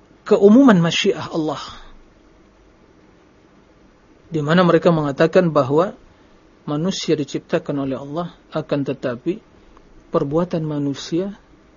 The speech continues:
tidak termasuk ke dalam kehendak Allah. Itu Al-Qadariyah, sekte Qadariyah yang ada sekarang ini, yang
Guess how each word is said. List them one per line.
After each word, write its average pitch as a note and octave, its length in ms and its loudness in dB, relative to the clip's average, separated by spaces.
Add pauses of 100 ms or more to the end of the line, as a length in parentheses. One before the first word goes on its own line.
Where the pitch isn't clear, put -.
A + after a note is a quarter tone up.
(140)
tidak D#3 480 -2
termasuk D#3 480 -6
ke E3 80 -10
dalam C3 240 -6
kehendak C3 480 -10
Allah. D#3 200 -16 (1600)
Itu E3+ 240 0
Al-Qadariyah, D#3 880 0
sekte - 400 -4
Qadariyah D3+ 540 0
yang A#2+ 80 -4
ada B2+ 180 -6
sekarang C3+ 400 -6
ini, F3 320 -4
yang D#3 160 -6